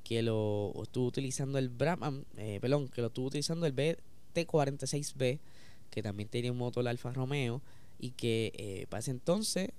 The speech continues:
eh, se volvieron locos, ¿verdad? Eh, perdóname, este es, ay, qué enredo de fotos, perdóname, gorillo. Esta es la foto, ¿verdad? Del diseño como tal del, del carro que utilizó Niki Lauda, que como les expliqué,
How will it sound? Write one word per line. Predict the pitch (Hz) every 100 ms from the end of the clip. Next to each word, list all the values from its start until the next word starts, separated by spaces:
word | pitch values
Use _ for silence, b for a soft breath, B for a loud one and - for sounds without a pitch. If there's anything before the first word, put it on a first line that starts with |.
| 226
eh, | - - - - - -
se | 139
volvieron | 117 117 110 123 139 151 143
locos, | 165 185 156 170
¿verdad? | - 123 147
Eh, | -
perdóname, | 120 127 113 104
este | - 135 131
es, | 117
ay, | - 104 -
qué | - 107
enredo | 113 120 131 117
de | 113
fotos, | 104 - -
perdóname, | 101 104 107 98
gorillo. | 98 101 104 101 B B B B B -
Esta | 101 - 143
es |
la | 139
foto, | - 139 143 131
¿verdad? | 117 117 127
Del | 120 110
diseño | 104 - 127 139
como | 143 139 131
tal | 131 131
del, | 123 101 98 98 - -
del | 117 110
carro | - 117 131
que |
utilizó | 135 127 117 135
Niki | 135 131 123
Lauda, | 92 92 92
que | 98
como | 101 104 104
les | 98
expliqué, | - 110 104 151 123